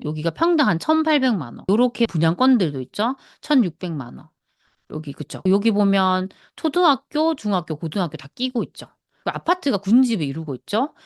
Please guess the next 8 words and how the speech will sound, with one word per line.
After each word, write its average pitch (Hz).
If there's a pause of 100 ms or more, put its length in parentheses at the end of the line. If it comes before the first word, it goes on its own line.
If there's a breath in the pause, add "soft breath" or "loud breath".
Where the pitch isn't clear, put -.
아, 147
여기가 240
그래도 196
조금 165
살기 269
좋아 180
보이는구나. 131
그쵸? -